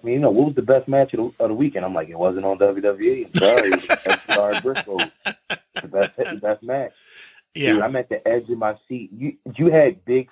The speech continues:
Speaker 1: fight feel, man. You
Speaker 2: Yeah.
Speaker 1: heard the crowd before they even locked up. They were going crazy, dude.
Speaker 2: Yeah.
Speaker 1: You know? But, uh, yeah, I'm, I'm, I'm huge, uh, F T R fan.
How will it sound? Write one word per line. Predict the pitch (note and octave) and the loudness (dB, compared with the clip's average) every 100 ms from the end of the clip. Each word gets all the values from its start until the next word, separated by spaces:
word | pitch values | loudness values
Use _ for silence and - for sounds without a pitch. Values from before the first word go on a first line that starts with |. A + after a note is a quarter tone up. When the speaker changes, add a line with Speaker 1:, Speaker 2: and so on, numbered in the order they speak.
| - | -2
Speaker 1:
fight | G#2+ G#2+ - | 0 0 -6
feel, | G2 F2+ E2 | -8 -8 -8
man. | E2+ F2+ F#2 | -10 -12 -4
You | B2 | 2
Speaker 2:
Yeah. | E3+ | 2
Speaker 1:
heard | D3+ | 2
the | B2+ | -2
crowd | - B2 B2 A#2+ A#2 G#2+ _ _ _ _ | -4 2 4 6 4 2 _ _ _ _
before | G#2 - - D3 C3 | -12 -8 0 2 4
they | C#3 | 2
even | C#3+ F2+ E2 | 0 -4 -4
locked | G#2 B2 - - | 0 0 0 2
up. | B2+ G#2+ - | 4 4 0
They | G2 | -8
were | F#2 | -4
going | A2 G2+ G2 | -4 -4 -4
crazy, | - G#2+ F#2+ F2+ F2+ | -4 -2 -2 -6 -2
dude. | G2 F#2+ F#2 - _ | 2 2 0 -8 _
Speaker 2:
Yeah. | C#3 B2+ G#2 G2 _ _ _ - | 0 0 0 -4 _ _ _ -10
Speaker 1:
You | A2 - G#2+ | -8 -8 -8
know? | G2+ F#2+ - - _ _ _ _ _ | -8 -10 -20 -20 _ _ _ _ _
But, | G2+ G2+ | 2 6
uh, | G2+ | 6
yeah, | G2 G#2 F2 F2 | 4 0 -4 -2
I'm, | A2 A2 | -4 -2
I'm, | G#2 G#2 G2+ G#2+ | -2 -2 -4 -6
I'm | G#2+ - | -6 -10
huge, | - A#2 G#2 F2+ - - _ _ _ _ | -12 -10 -10 -12 -16 -20 _ _ _ _
uh, | G2+ F#2+ F#2+ | 0 2 2
F | G2+ G2 - | -2 -6 -6
T | G2 | -6
R | F#2 F2 - | -4 -4 -8
fan. | E2+ E2+ | -14 -14